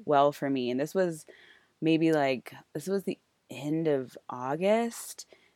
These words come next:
So it's September twelfth when I'm recording this. So within a few weeks, like, within three weeks, I had two new people sign up for Ease Retreat.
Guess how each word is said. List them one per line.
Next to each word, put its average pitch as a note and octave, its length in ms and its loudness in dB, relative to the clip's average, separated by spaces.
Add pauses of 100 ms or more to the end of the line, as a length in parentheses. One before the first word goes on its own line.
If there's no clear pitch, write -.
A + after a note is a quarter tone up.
So D3 580 6
it's C#3 180 0
September D#3+ 420 -2
twelfth D3+ 300 -2
when D#3 100 -2
I'm D3 100 -4
recording C#3+ 440 -2
this. D#3+ 240 0
So C#3+ 400 4 (420)
within G3 640 4 (280)
a D3+ 160 6
few D#3+ 300 -2
weeks, G#3 360 0
like, C#3 140 0
within C#3+ 280 -4
three C#3+ 420 -2
weeks, F#3+ 540 -2
I C#3+ 220 0
had C#3+ 600 -4 (100)
two G#3 920 0 (320)
new D#3+ 300 2
people E3+ 720 0 (460)
sign D#3 320 0
up D#3 280 2
for C#3 600 2 (500)
Ease C3+ 240 -2
Retreat. C#3 500 -6